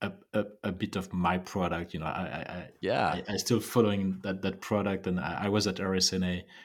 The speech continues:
Speaker 1: uh, you know, the big radiology show last December. And first thing I wanted to do is, is to go to the G E booth and, and, and see this product and the new evolution and talk to people and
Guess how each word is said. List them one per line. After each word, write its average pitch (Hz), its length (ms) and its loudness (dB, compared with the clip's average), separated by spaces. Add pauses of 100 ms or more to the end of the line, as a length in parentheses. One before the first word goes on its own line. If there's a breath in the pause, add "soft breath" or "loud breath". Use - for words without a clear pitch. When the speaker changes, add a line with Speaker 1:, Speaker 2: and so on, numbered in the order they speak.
(140)
Speaker 1:
uh, 87 60 -6
you 90 80 -2
know, 87 80 -2
the 85 120 -2
big 95 160 -2
radiology 90 520 0
show 90 380 -2 (360 soft breath)
last 95 240 -2
December. 92 520 0
And 82 280 -6 (460)
first 92 240 -4
thing 92 140 0
I 85 60 0
wanted 87 280 -2
to - 80 -8
do 85 140 -2
is, 82 260 -6
is 98 160 -6
to 98 100 -4
go 90 140 -4
to 87 140 -8
the 85 80 -2
G 95 220 0
E - 20 0
booth 85 320 -8
and, 80 180 -6
and, 87 220 -4
and 87 260 -4
see - 180 0
this 90 200 -2
product 98 540 0
and 78 120 -4
the 82 80 -6
new 92 160 -2
evolution 92 640 0
and 80 120 -4
talk 90 180 -10
to 90 60 -8
people 101 440 -4
and 92 100 -2